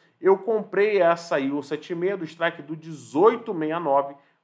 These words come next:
por quatorze centavos. Então, vamos pegar aqui, ó, a do dezoito meia nove e vamos botar aqui agora sessenta e sete, né, por conta do dividendo, dezoito meia sete por quatorze centavos,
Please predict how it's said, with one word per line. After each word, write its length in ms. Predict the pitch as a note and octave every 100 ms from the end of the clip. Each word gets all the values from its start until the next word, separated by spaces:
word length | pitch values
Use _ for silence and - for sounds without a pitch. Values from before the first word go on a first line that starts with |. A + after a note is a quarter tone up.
| -
por 120 | A3
quatorze 960 | A3+ G#3+ - _ _ G#3 A3+ F#3 D3 C#3+
centavos. 680 | - A#2 G#2 - - _ -
Então, 160 | F3
vamos 180 | F#3+ F3
pegar 280 | D#3 A#2 A2
aqui, 300 | - - D#3
ó, 140 | - - _ _ _ _
a 100 | -
do 140 | B2+ A#2
dezoito 680 | A#2 G#2 A#2+ F3 F#3+ F#3+
meia 280 | D#3+ C3 C3
nove 400 | C3 A#2+ B2+ C#3 D#3+ _ _ _ _ _ _ _ _ _ _ _ -
e 80 | C#3
vamos 360 | D3 E3 D#3
botar 280 | G#2+ C#3+ D#3
aqui 200 | D3+ D3
agora 220 | B2+ A2+
sessenta 180 | A#2 A#2+
e 60 | A#2+
sete, 420 | - D#3 E3+ C3+
né, 100 | C3+
por 120 | C3+
conta 260 | - A#2 A#2
do 80 |
dividendo, 480 | A2+ C3 C#3+ C#3+ D#3+ - _ _ _
dezoito 520 | E3+ E3+ F#3+ F#3+ F#3
meia 180 | D#3+ D#3
sete 480 | D#3 F3+ F3+ F3+ -
por 220 | - G3
quatorze 580 | G3 A3 A3 G3 F#3 F3+
centavos, 600 | - G#3+ G#3+ G3 E3 D#3+